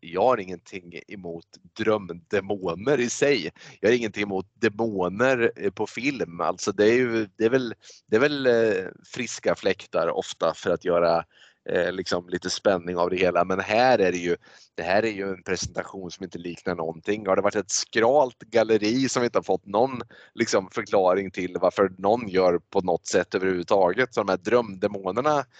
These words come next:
har ju inte direkt, liksom, presenterat sig, eh, annat då än att de har fått liv i den här förbannade karn igen.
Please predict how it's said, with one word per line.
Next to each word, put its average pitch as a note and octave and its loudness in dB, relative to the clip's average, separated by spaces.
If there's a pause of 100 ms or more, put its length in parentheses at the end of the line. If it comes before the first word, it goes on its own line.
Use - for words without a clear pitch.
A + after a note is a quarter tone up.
(120)
har A#2 4
ju A2+ -2
inte G#2 -10
direkt, F2+ -4
liksom, F2+ -10
presenterat F2 -6
sig, G2 -4 (540)
eh, F#2 0
annat F2+ -2
då F2 -4
än F#2+ -2
att F2 -2
de F2+ -8
har F2 0
fått - -6
liv G#2 -2
i A2 0
den F#2+ -4
här D#2+ -4
förbannade E2+ 0
karn F#2+ 0
igen. F#2 0